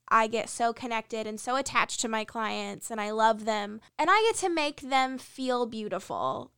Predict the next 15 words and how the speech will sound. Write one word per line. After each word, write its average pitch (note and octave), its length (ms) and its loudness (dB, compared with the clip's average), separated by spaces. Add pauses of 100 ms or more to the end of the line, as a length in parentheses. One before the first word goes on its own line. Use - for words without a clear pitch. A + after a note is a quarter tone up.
And B3+ 140 -2
I D#4+ 80 0
get F4 160 -2
to D#4+ 120 -6
make B3+ 220 -4
people B3 320 -4
feel A3+ 480 0
better A3 380 -2
about A#3 260 2
themselves. B3+ 580 -2
You B3+ 60 -6
know, A#3+ 220 0
they A#3+ 140 -2
always A#3 220 -2
say, A3 500 -4